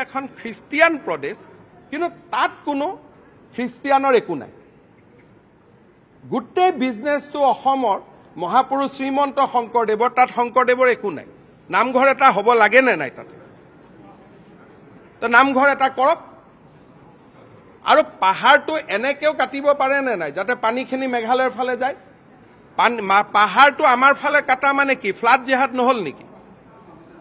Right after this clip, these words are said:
পাহাৰটো আমাৰ ফালে কিয় কাটিলে? আৰু কংগ্ৰেছে ইউ এছ টি এমৰ যদি মালিক ৰিণিকী ভূঞা শৰ্মা হ'লহেঁতেন, কি কৰিলেহেঁতেন, সেই জবাবটো দিয়ক।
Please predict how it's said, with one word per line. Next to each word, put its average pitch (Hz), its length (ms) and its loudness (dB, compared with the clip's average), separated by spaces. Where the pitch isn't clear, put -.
পাহাৰটো 254 380 2
আমাৰ 269 240 2
ফালে 277 220 0
কিয় 269 220 -2
কাটিলে? - 400 -10
আৰু 226 140 0
কংগ্ৰেছে 269 600 0
ইউ 262 180 2
এছ 302 220 8
টি 311 80 -2
এমৰ 285 240 4
যদি 269 240 -2
মালিক 240 360 0
ৰিণিকী 240 360 -4
ভূঞা 233 320 0
শৰ্মা 214 260 0
হ'লহেঁতেন, 208 420 -2
কি 220 200 -12
কৰিলেহেঁতেন, 170 560 -6
সেই 160 80 -8
জবাবটো 120 440 -12
দিয়ক। 110 220 -20